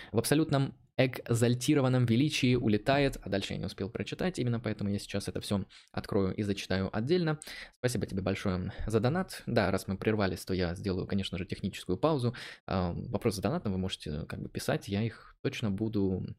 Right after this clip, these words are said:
зачитывать, а, прям сразу. Прям сразу, а потом доразбирать сегодняшний основной материал. Итак, Денчик Сиапин задает следующий вопрос, который фор-, можно сформулировать следующим образом,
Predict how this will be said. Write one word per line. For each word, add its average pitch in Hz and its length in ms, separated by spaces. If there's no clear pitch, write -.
зачитывать, 98 640
а, 85 240
прям 104 240
сразу. - 320
Прям 92 180
сразу, 160 460
а 117 100
потом 127 460
доразбирать 98 720
сегодняшний 95 380
основной 92 340
материал. 95 500
Итак, 104 240
Денчик 151 240
Сиапин 143 280
задает 120 260
следующий 117 320
вопрос, 196 420
который 113 220
фор-, 110 160
можно 110 220
сформулировать 107 560
следующим 107 380
образом, 95 360